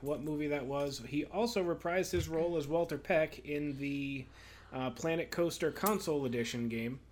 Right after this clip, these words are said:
uh, 'cause they have a Ghostbusters pack, so I assume he's either the voice of the,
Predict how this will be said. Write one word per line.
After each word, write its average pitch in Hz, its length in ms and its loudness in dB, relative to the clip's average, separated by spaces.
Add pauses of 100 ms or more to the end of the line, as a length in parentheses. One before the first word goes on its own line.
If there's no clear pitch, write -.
(200)
uh, 120 280 -2
'cause 127 220 -2
they 127 100 0
have 135 180 0
a 131 120 0
Ghostbusters 139 880 -4
pack, 160 320 -4
so 139 120 -2
I 131 80 0
assume 151 640 -2 (360)
he's 147 260 0
either 143 220 6
the 131 240 2
voice 135 480 0
of 127 400 -2
the, 117 540 -2